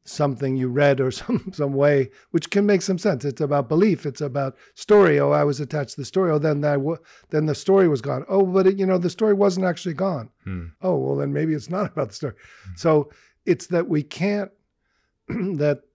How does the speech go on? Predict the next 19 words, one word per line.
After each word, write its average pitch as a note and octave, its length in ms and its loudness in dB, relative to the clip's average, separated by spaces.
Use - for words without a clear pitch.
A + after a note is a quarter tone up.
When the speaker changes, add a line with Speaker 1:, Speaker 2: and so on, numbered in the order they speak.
Speaker 1:
the D3+ 120 -2
awake C#3+ 500 0
consciousness D#3 720 -4
that's C#3 220 -6
here, D3 360 0
we C#3 180 -4
can't D#3 320 -6
see G#3+ 280 -2
it C#3+ 220 -4
because D3+ 340 -2
we're C#3+ 160 2
looking D3+ 460 0
out C#3+ 360 -4
from F3+ 380 -2
it, C3+ 240 -6
and C#3+ 220 -2
then D3 280 0
it - 260 -4
intermediarily D#3 1300 2